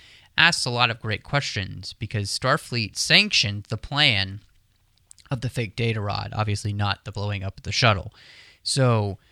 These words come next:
um, they're willing to use this kind of subterfuge, um, when it's necessary. Now, obviously, creating some fake data to go to war,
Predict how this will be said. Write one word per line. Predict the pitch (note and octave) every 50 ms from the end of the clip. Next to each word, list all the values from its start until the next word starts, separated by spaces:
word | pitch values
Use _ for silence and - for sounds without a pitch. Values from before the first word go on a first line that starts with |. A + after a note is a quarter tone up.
| _ _ _ - A#2+
um, | A#2 G#2 G2 F#2 - -
they're | B2+ A2 B2+ C#3+ F3+ F3+
willing | D3+ C3+ C3+ C3 B2+ B2 A#2+ A#2 G#2
to | - B2
use | A2 A2+ A#2 A2+ A2+ G#2+ - -
this | - G#2+ - -
kind | - A2 G#2 G2+
of | G2 -
subterfuge, | - A2+ G#2+ G2+ - G#2+ G2 - - G2+ G2 F#2+ F#2 F#2 - - - - - - _ _ - A2+
um, | G#2 G2+ G2 G2+ G2 F#2+ G2
when | G2+ F#2+
it's | F2+ E2+ - -
necessary. | B2 B2+ - - G#2+ - - G2+ G2 F#2+ F#2 G2+
Now, | G#2 G2+ -
obviously, | - C3+ D3+ C#3+ B2+ A2 - A2+ A2 G#2 G#2 - - - - - - - - _ _ _ _ _ _ _ _ _ _ _ _
creating | - - - G#3 G#3 G3+ G3 F3+ D#3+ D3 C3
some | - - C3+ B2 A#2 -
fake | - - - - C3+ B2 B2+ B2 - -
data | - A#2 A2+ A#2+ B2 C3+ C#3+ D3 D#3 D3+ - _ _ _ _ _ _ _ _ -
to | - D3 B2+
go | C3+ C3 C3
to | B2
war, | A#2 A2 A#2 A#2+ B2+ C3+ C#3 D3+ D#3+ D#3+